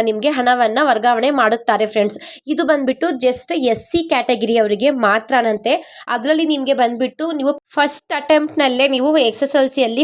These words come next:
ಫಸ್ಟ್ ಅಲ್ಲೇ ಎಕ್ಸಾಮ್ ಪಾಸ್ ಆಗಿರ್ಬೇಕು. ಸೆಕೆಂಡ್ ರೌಂಡ್, ಥರ್ಡ್ ರೌಂಡ್ ಅಲ್ಲಿ ಕೊಡೋದಿಲ್ಲ. ಫಸ್ಟ್ ಅಲ್ಲೇ ಫಸ್ಟ್ ಟೈಮ್ಗೆ ಎಸ್ ಎಸ್ ಎಲ್ ಸಿಯಲ್ಲಿ ಸಿಕ್ಸ್ಟಿ ಪರ್ಸೆಂಟ್ ಮೇಲೆ ಅದಕ್ಕಿಂತ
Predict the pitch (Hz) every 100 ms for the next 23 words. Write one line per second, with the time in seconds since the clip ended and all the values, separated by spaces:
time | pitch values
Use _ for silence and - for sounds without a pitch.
0 | 311 247 - - 277 262 294 269 196 233
1 | 254 262 220 226 240 214 226 202 208 277
2 | 277 240 247 247 247 247 226 214 226 226
3 | 220 247 220 202 208 208 240 233 - -
4 | 254 247 269 220 - 254 233 226 214 214
5 | 220 214 220 220 311 - - - - 269
6 | - 311 311 262 277 254 247 240 247 277
7 | 330 403 - - 226 214 320 320 302